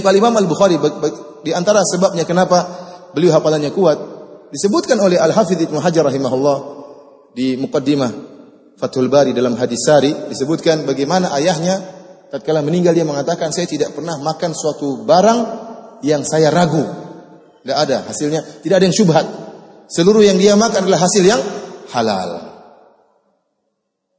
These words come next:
Maka saya katakan, kesolehan kita berpengaruh terhadap anak-anak kita. Namun kalau kita kerja, yang halal kita makan, yang syubhat kita embat, yang haram kita senggol-senggol, ya,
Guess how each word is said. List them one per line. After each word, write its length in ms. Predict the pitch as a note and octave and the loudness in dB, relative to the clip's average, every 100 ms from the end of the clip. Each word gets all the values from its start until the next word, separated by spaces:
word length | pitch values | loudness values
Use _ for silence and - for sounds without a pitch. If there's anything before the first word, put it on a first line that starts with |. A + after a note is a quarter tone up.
| _ _ _ _ _ _ _ _ _ _ _ _ | _ _ _ _ _ _ _ _ _ _ _ _
Maka 100 | A2 | -8
saya 180 | D#3 C3 | -6 -4
katakan, 300 | D3+ C#3+ C#3+ - - - - _ _ | -4 -4 -6 -8 -18 -20 -20 _ _
kesolehan 460 | - B2 C3 B2+ A#2+ | -10 -4 -2 -2 -4
kita 180 | D3+ C#3+ | -4 -4
berpengaruh 400 | A#2 A#2+ B2+ A#2+ | -4 -4 -6 -6
terhadap 300 | A#2+ C3+ B2+ | -8 -8 -8
anak-anak 320 | A2 G2 F#2+ G2+ | -12 -12 -14 -18
kita. 140 | - - | -20 -8
Namun 240 | A3+ D#4 | -6 -6
kalau 220 | D#4+ C#4 | -6 -8
kita 180 | C4+ B3 | -4 -2
kerja, 400 | A3+ G3 G#3 G3 - - - - - - - | 0 2 2 2 -4 -14 -18 -20 -20 -20 -10
yang 240 | C3+ C3+ C3 - - - _ | -8 -8 -12 -18 -20 -20 _
halal 220 | B2+ C3+ B2+ | -4 -2 -2
kita 220 | A2 C3 | -4 -6
makan, 340 | D3 C#3 C3 | -6 -6 -6
yang 60 | A#2 | -6
syubhat 320 | C3 D3 C3+ | -6 -4 -4
kita 240 | B2+ C3+ - | -4 -4 -4
embat, 320 | C#3+ C3+ C3+ - - - - - C3+ | -2 -2 -2 -6 -18 -20 -20 -8 -6
yang 160 | B2+ | -2
haram 240 | B2+ C#3 C3+ | 0 0 -2
kita 160 | C#3+ | -4
senggol-senggol, 640 | C3+ B2+ C3+ C#3+ D3 C#3 | -4 -2 0 0 0 0
ya, 80 | A2 | -2